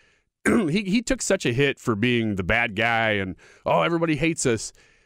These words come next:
Well, yeah, because he was doing things that these weak-willed jellyfish countries wouldn't do.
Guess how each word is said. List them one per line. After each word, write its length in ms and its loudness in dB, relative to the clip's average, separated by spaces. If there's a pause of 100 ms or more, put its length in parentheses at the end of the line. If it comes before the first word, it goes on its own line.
(180)
Well, 120 2
yeah, 200 2
because 320 -2
he 80 0
was 180 0
doing 300 0
things 440 -2 (480)
that 180 2 (220)
these 340 0 (120)
weak-willed 1000 0
jellyfish 720 0
countries 560 0
wouldn't 340 0
do. 400 0